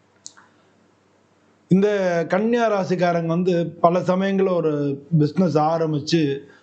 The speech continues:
பார்ட்னர்ஸ் மூலமா பிரச்சனையாகி திரும்ப இது பண்ணுவாங்க. பல பேர் வந்து ஒரு பி ஆர் ஓ எல்லாரையும் நிர்வகிக்கக்கூடியது,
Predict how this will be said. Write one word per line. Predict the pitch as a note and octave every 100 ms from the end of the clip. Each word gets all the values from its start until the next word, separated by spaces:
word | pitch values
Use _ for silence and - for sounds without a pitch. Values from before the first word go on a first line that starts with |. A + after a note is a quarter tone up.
| _ _
பார்ட்னர்ஸ் | D#3 F3+ F3+ G3 F3 -
மூலமா | E3+ D#3+ D#3 D#3+ C#3 A#2+ - C#3+ D3 C#3+
பிரச்சனையாகி | D3 C#3 D#3 D3 E3
திரும்ப | D3+ D#3 D#3+ C#3+
இது |
பண்ணுவாங்க. | C3+ C3 C3 C#3+ F3
பல | F3 F3
பேர் | E3 F3
வந்து | E3 E3 F3
ஒரு | D#3+ D3+ D3 - - - -
பி | G3
ஆர் | G3+ F3+
ஓ | D3+ D3 C#3+ C#3 - - _
எல்லாரையும் | D3+ D#3 D3+ D#3 D#3 D3+
நிர்வகிக்கக்கூடியது, | D3 D#3+ D#3 D3 C3 C3+ C3 A#2+ C3 B2+